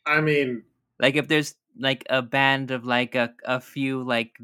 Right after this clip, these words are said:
Speaker 2: do-gooders who are, like, kind of awesome but leave as soon as they arrive,
Speaker 1: <laughs>
Speaker 2: we'll hit them with R E M.
Speaker 1: Uh, uh,
Speaker 2: Especially if there's, like, a leader that, like, has, like,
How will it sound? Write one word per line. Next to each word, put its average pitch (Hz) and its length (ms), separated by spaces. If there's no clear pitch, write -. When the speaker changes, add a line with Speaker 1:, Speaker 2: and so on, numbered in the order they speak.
Speaker 2:
do-gooders 120 880
who 120 180
are, 113 140
like, 110 300
kind 120 300
of 117 120
awesome 117 440
but 110 160
leave 123 260
as 117 200
soon 123 260
as 117 100
they 120 140
arrive, 110 480
Speaker 1:
<laughs> - 60
Speaker 2:
we'll 131 160
hit 143 280
them 127 180
with 120 180
R 117 220
E 117 100
M. 113 380
Speaker 1:
Uh, 139 40
uh, - 100
Speaker 2:
Especially 147 480
if 139 120
there's, 147 200
like, 139 180
a 131 60
leader 127 420
that, 117 240
like, 120 260
has, 117 380
like, 117 320